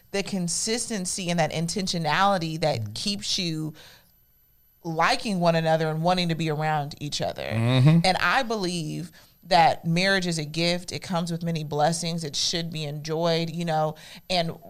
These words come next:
Speaker 1: one of, I think one of the reasons why Carrington and I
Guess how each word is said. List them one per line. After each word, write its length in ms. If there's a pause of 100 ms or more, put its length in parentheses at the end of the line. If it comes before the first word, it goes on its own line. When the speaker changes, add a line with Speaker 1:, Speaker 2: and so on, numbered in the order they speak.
(100)
Speaker 1:
one 200
of, 240 (340)
I 100
think 320
one 180
of 60
the 80
reasons 300
why 120
Carrington 420
and 140
I 320